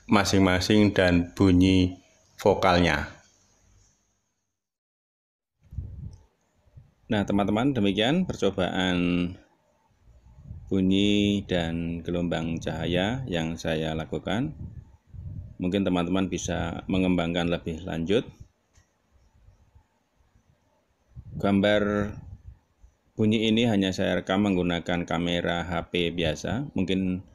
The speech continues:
kalau menggunakan kamera yang beresolusi tinggi, mungkin gambar yang dihasilkan akan lebih jelas dan bisa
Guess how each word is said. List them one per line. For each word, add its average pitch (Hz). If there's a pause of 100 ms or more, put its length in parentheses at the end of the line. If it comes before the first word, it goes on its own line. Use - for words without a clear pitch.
(380)
kalau 87
menggunakan 85
kamera 82
yang 82
beresolusi 85
tinggi, 92 (1120)
mungkin 113
gambar 95
yang 90
dihasilkan 92
akan 87 (140)
lebih 87
jelas 92 (960)
dan 85 (400)
bisa 85